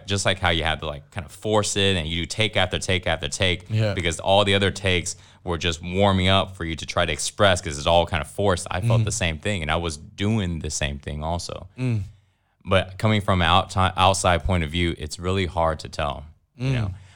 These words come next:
Speaker 1: I think though, however, when you're meeting somebody in person and you're, like, having a conversation with them, that you're able to tell.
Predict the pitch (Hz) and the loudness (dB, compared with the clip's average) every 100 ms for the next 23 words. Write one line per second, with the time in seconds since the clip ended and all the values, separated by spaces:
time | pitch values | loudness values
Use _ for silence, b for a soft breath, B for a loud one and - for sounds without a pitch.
0 | b b 80 80 107 120 - 82 73 76 | b b -4 -2 -2 -2 -2 -2 2 4
1 | 85 78 76 69 - - 85 80 78 78 | 2 2 -2 -2 -8 -12 -8 -6 -6 -8
2 | 78 90 87 85 80 80 76 71 71 80 | -4 -4 -2 -2 -2 -2 -4 -2 0 0
3 | 76 - 82 87 - _ - 73 73 76 | -2 -6 -10 -14 -18 _ -10 -8 -8 -8
4 | 73 73 76 76 73 80 76 73 78 71 | -8 -6 -6 -6 -6 -4 -4 -4 -4 -4
5 | - 73 73 - 71 71 - _ _ _ | -4 -6 -8 -6 -6 -6 -10 _ _ _
6 | _ _ _ _ _ _ _ 80 82 90 | _ _ _ _ _ _ _ -8 2 4
7 | 87 - - - _ _ _ 76 76 73 | 4 0 -8 -20 _ _ _ -6 -6 -4
8 | 73 73 76 73 - | -6 -8 -4 -4 -4